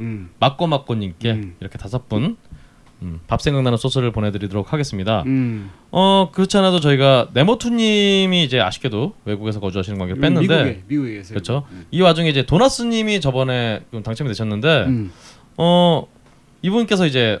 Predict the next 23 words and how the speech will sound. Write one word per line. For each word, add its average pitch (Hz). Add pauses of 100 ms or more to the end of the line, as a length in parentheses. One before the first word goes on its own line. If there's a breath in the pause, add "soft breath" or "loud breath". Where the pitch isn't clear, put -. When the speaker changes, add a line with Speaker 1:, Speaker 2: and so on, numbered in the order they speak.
Speaker 2:
어, 135
나는 131
외국 110
살기 120
때문에, 104
Speaker 1:
음. 98
Speaker 2:
어, 95
못 92
받으니까, 101
Speaker 1:
음. 104 (340)
Speaker 2:
어, 101
이 110
다른 165
분께 135
Speaker 1:
음. 117 (220)
Speaker 2:
양도를 110
하겠다고 98
이런 95
훈훈한 180 (100)
Speaker 1:
어. 95
Speaker 2:
장면을 110
연출하셨는데요. 117
Speaker 1:
어. 95